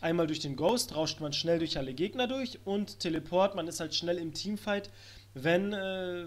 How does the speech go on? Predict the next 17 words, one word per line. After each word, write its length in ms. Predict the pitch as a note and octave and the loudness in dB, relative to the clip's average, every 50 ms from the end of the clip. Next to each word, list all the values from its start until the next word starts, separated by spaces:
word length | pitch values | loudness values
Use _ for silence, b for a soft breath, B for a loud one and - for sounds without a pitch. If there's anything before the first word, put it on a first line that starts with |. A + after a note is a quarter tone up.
| D#3 | -2
wenn, 260 | D#3+ F3+ F3+ F3+ D#3 D3 | 0 0 0 0 2 4
wenn 140 | E3+ F3 | 4 6
man 140 | F3 F3+ E3+ | 6 4 4
auf 100 | D#3+ D#3 | 2 2
der 80 | - D#3 | 0 2
Lane 280 | D3 E3+ G#3+ C4+ C#4 | 4 4 4 2 2
bleibt 280 | A#3+ B3 A#3+ A#3 A3+ - | 4 4 4 4 2 0
und 80 | F#3+ E3+ | -2 -2
dann 300 | E3+ D#3+ D#3+ D#3 D#3 - | -2 -2 -2 -6 -6 0
eigentlich 340 | E3+ F3 F3 F3 E3+ D#3 | 0 0 2 0 -2 -4
sich 160 | - D#3+ D3 - | -4 -4 -4 -2
nur 140 | D#3+ D#3 | 0 2
ja 180 | D#3 D#3 D3 C#3+ | 2 2 2 2
A 120 | D#3 D3+ | 2 0
F 120 | C#3+ D3 - | -2 -4 -4
K 180 | - D3 C3+ | -2 -2 0
hochfarmt 540 | C#3 G3+ B3+ A#3+ - - A3+ G#3+ G#3 G3+ - | 2 0 0 -2 -2 0 2 2 2 0 -2